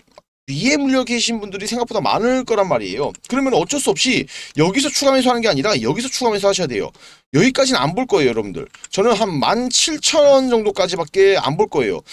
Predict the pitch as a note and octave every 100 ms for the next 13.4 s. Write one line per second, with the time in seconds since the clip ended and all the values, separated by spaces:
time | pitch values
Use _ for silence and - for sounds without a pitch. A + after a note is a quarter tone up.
0 | - - _ D#4 E4 E4 D4+ A3+ A#3+ -
1 | G#3 A3+ G#2+ C#3+ F#3+ C#4 C#4 - C#4 G#3+
2 | D#3 A3+ B3 B3 G#3 A3+ A3+ C#3+ C#3+ E3+
3 | C3 D3 F#3 C#3 D3 G#3 B3+ - - _
4 | - D#3 - C4 B3+ G3+ - - B3 D4
5 | B3 D#3 C3+ E2+ - _ - A#3 B3+ D4+
6 | C4+ B3+ A3+ B3+ G#3+ E3 G3 G#3 G#3+ F3+
7 | F3+ G3+ D3+ C#4 B3 A#3+ B3 A#3+ F#3 G3+
8 | A#3 G#3 E3 C3+ A2+ G#2+ E2 A#2 G#2+ G#2
9 | F3 - - - - D#4 D4+ D#4 C#4+ C#4+
10 | C#4 C#4+ C#4 C#4 C4+ B3+ D#3 D3 A3+ A#3
11 | A3 C4 C#3 F2 C3+ A3 E3+ F#3 A3 B2
12 | - - - D3 F3+ F#3 E3+ A#2 G#2 G#3+
13 | D4+ D4 D4 C#4+